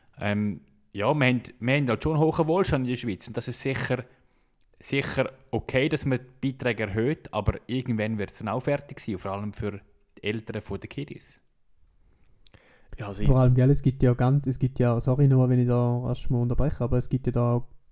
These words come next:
Speaker 3: auch aktuelle Beispiele im Fußball, oder? Dass, äh, Vereine, die den Juniorenstufen müssen aufbauen müssen, dass die dann halt mit den Preisen unten reingehen und dann gehen eigentlich genau die Jugendlichen von diesen Vereinen, die höhere Mitgliederbeiträge haben,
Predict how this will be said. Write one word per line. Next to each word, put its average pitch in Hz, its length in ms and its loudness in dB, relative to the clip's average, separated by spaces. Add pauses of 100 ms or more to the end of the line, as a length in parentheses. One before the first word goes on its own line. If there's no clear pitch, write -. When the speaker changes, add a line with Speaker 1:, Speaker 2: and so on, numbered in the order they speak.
(580)
Speaker 3:
auch 135 240 -6
aktuelle 123 480 6
Beispiele 123 680 6
im 123 280 4
Fußball, 147 480 6
oder? 165 280 4 (600)
Dass, 120 320 4
äh, 120 360 6
Vereine, 127 420 6
die 127 60 8
den 123 160 8
Juniorenstufen 123 720 8
müssen 120 200 6
aufbauen - 560 4
müssen, - 120 -4 (640)
dass - 200 -2
die 131 160 4
dann 120 200 4
halt 113 260 2
mit 120 180 2
den - 80 -6
Preisen 120 300 4
unten 143 200 6
reingehen 170 640 6
und 123 360 0
dann 123 160 2
gehen 123 160 2
eigentlich 123 300 0
genau 135 340 2
die 143 120 4
Jugendlichen 151 520 2
von 131 100 2
diesen 147 220 4
Vereinen, 139 380 2
die 127 120 10
höhere 160 260 10
Mitgliederbeiträge 147 960 2
haben, 131 180 2